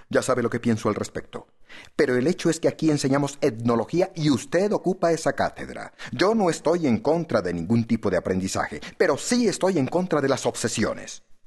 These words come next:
"¿Puedo preguntar con qué permiso escribió este artículo?" "A mí me parece", se defendió Lowry, "que la función del académico es la de transmitir lo aprendido a aquellos a los que podría serle de utilidad. La función del académico no tiene absolutamente nada que ver con esto, Lowry,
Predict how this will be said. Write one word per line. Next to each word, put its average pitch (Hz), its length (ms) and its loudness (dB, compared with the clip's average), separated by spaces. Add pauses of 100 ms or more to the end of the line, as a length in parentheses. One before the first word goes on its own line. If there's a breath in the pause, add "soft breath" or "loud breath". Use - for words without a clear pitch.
(1040)
"¿Puedo 135 200 2
preguntar 131 400 0
con 117 180 0
qué 131 120 -2
permiso 123 380 0
escribió 120 340 2
este 113 160 -2
artículo?" 143 480 -2 (380)
"A 156 220 4
mí 180 160 2
me 190 100 4
parece", 143 440 0
se 123 160 0
defendió 107 360 2
Lowry, 107 400 2 (220 loud breath)
"que 135 100 0
la 127 60 4
función 135 400 0
del 170 100 4
académico 143 520 0
es 123 100 0
la 131 100 4
de 117 120 0
transmitir 113 680 0
lo 151 80 2
aprendido 131 520 2
a 113 60 0
aquellos 120 360 0
a 117 60 2
los 107 160 0
que 110 100 0
podría 113 380 2
serle 98 320 -2
de 98 80 0
utilidad. 95 640 -4 (340 loud breath)
La 170 140 2
función 185 500 2
del 196 140 4
académico 143 500 2
no 147 160 0
tiene 165 200 0
absolutamente 147 640 0
nada 185 360 0
que - 120 0
ver 196 120 4
con 196 140 2
esto, - 240 -2
Lowry, - 320 0